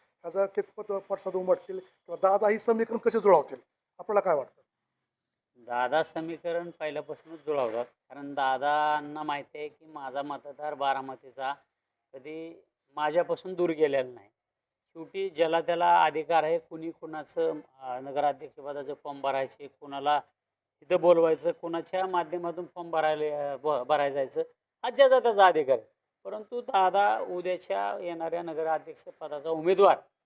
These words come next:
Speaker 2: मला वाटतंय अभ्यास करूनच ती, अं, देतील, कारण आता सगळ्या गोष्टीचं तुम्ही बघ-, अं, सांगताय आणि तुम्ही जी म्हणताय की बाबा ओबीसीचा चेहरा, अं, आता नगराध्यक्षपदासाठी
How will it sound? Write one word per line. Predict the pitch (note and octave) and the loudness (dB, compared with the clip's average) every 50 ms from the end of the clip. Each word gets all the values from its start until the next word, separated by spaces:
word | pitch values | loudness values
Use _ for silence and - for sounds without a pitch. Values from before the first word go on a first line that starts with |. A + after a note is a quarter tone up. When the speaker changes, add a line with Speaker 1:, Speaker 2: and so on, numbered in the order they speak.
| _ _ _ _ _ _ _ _ - | _ _ _ _ _ _ _ _ -12
Speaker 2:
मला | D#3 E3 F3 | -8 -4 -2
वाटतंय | F3+ F3 E3+ F3 - - F#3+ G3 G#3 A3 - - - C3 | 0 0 -2 -2 -6 -12 -10 -10 -10 -10 -12 -14 -18 -20
अभ्यास | C3+ C#3 C#3+ F#3+ G3+ F#3+ - | -16 -6 0 0 0 2 2
करूनच | - G#3 G3+ A3 A#3 A#3+ | 2 2 4 4 4 2
ती, | A#3+ - - A3 G#3+ F#3 - _ _ _ _ _ _ _ _ _ _ - | 2 0 -4 -2 -2 -2 -4 _ _ _ _ _ _ _ _ _ _ -8
अं, | D3+ D3+ D3 D3 | -6 -4 -4 -2
देतील, | D3 E3+ E3+ F3 - E3+ C#3+ A#2 _ _ _ _ _ _ _ _ - | 0 -2 -2 -2 -2 -6 -6 -6 _ _ _ _ _ _ _ _ -14
कारण | D#3+ E3 F3+ | -10 -6 -2
आता | F3+ F3 F3 F3+ E3+ | -2 -2 -2 -2 -4
सगळ्या | - - E3+ E3 E3+ F3 | -4 -4 -2 0 0 0
गोष्टीचं | E3 E3 D#3 - - F3+ E3 D#3 F3 | 0 -2 -6 -12 -16 -20 -14 -12 -10
तुम्ही | E3 - F3 E3+ E3+ F3 F3+ F3+ F3 F3 | -10 -10 -10 -12 -12 -14 -14 -16 -16 -16
बघ-, | E3+ D#3+ D#3 D#3 - _ _ _ D#3 | -14 -10 -10 -10 -12 _ _ _ -16
अं, | D3 C#3 C#3 | -14 -12 -12
सांगताय | C3 - - D#3+ D#3 D#3 C3+ D#3+ D3 A#2 - _ _ _ _ _ _ _ _ | -10 -8 -6 -6 -6 -4 -4 -2 -2 -2 -4 _ _ _ _ _ _ _ _
आणि | _ D#3 _ - | _ -20 _ -18
तुम्ही | F3+ F3 F3+ F#3 F3+ | -14 -12 -10 -10 -12
जी | F3 - F3+ F3+ | -10 -10 -8 -6
म्हणताय | F3+ E3+ E3 D#3+ F3 F3 | -6 -6 -6 -4 -4 -4
की | E3 E3+ F3 | -4 -4 -4
बाबा | E3 E3+ E3+ E3+ | -4 -2 -2 0
ओबीसीचा | E3+ D#3+ D#3+ D3+ D3 E3+ E3 - - F3 D#3 E3 E3+ | -2 -2 -2 -6 -8 -12 -14 -14 -16 -14 -8 -8 -8
चेहरा, | D#3+ - - E3+ D3+ C#3+ D3 D3+ D#3 D3+ D3 - _ _ _ _ _ _ _ _ - | -8 -8 -10 -8 -6 -4 -2 0 0 0 -2 -6 _ _ _ _ _ _ _ _ -14
अं, | D3 C#3+ C#3+ C#3+ C#3+ C#3+ | -10 -8 -6 -4 -2 -2
आता | C#3 C#3 - - D3 D3 D3 D3+ | -2 -2 -2 -2 -2 -2 -2 -4
नगराध्यक्षपदासाठी | D3 D3+ C#3 D3+ D3+ D3+ C#3 C3+ - C#3+ - - D3+ - - D3+ C3+ C#3+ C3 - D3 C#3 C3 D3+ D3 | -6 -8 -6 -2 -2 -2 -2 -2 -6 -12 -12 -14 -18 -14 -12 -10 -10 -10 -8 -8 -10 -12 -12 -12 -16